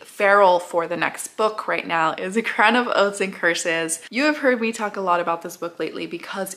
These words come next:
it needs it, okay? You're talking about two people from opposite sides of the world who absolutely hate each other. However,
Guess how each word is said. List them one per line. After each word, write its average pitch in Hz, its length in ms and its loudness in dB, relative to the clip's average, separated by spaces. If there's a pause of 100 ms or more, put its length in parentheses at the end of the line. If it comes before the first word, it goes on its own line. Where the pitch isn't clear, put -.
it 196 220 -4 (280)
needs 196 680 0 (100)
it, - 320 -8 (100)
okay? 196 320 -2
You're 330 140 -8
talking - 300 -8
about 175 240 0
two 226 180 -6
people 196 340 -8
from 170 280 -6 (100)
opposite 196 480 2
sides 175 260 -4
of 180 140 -8
the 170 80 -6
world 170 300 -2
who 220 320 -14
absolutely - 1000 -2
hate - 480 -2
each - 240 -10
other. - 320 -8 (120)
However, 190 680 2